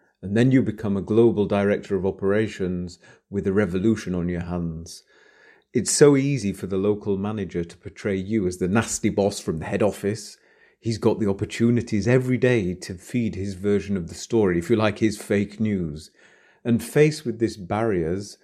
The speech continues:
and with the underlying lack of confidence and clarity about that, what they want, many global executives will avoid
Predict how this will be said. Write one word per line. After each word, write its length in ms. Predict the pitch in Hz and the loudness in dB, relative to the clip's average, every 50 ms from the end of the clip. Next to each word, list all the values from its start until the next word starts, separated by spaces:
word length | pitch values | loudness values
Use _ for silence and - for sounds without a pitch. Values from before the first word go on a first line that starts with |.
| _ | _
and 220 | - 110 101 87 - - | -6 -6 -6 -6 -4 4
with 160 | 117 117 - | 4 4 6
the 200 | 117 113 110 - - | 6 2 2 2 0
underlying 600 | 120 135 151 143 147 120 107 110 107 104 98 98 | 2 2 4 2 2 0 0 -2 0 0 0 0
lack 320 | 101 104 104 101 - - | 0 0 -2 -4 -6 -6
of 200 | 107 90 - - | -6 -6 -6 -12
confidence 840 | - - - 139 160 156 147 - 104 82 85 82 85 92 - - - _ | -8 -4 -2 0 0 -2 -2 -4 -6 -4 -4 -4 -4 -6 -8 -10 -16 _
and 220 | - 107 95 82 - | -10 -10 -10 -10 -14
clarity 560 | - - 120 135 160 156 - - - 95 90 | -8 -4 0 2 2 2 0 -2 -2 -2 -2
about 320 | 85 80 92 90 87 82 | 0 0 0 -2 -2 -2
that, 200 | 85 87 87 - | -2 -6 -6 -4
what 200 | - 98 92 87 | -4 -4 -2 -2
they 100 | 87 90 | 0 -2
want, 360 | 90 90 107 110 104 92 85 - | -2 0 0 0 0 0 0 0
many 220 | 104 123 131 143 | 2 2 2 2
global 400 | 117 110 101 98 92 85 90 85 | 2 2 2 2 2 2 0 -2
executives 640 | 85 82 82 87 92 87 - - - 101 90 85 | -2 -4 -6 -8 -8 -8 -8 -8 -8 -8 -8 -4
will 160 | 95 98 95 98 | -4 -2 -2 -2
avoid 680 | 90 87 87 95 110 113 113 101 90 87 87 92 - | -2 -4 -4 4 6 8 8 8 6 0 -2 -4 -8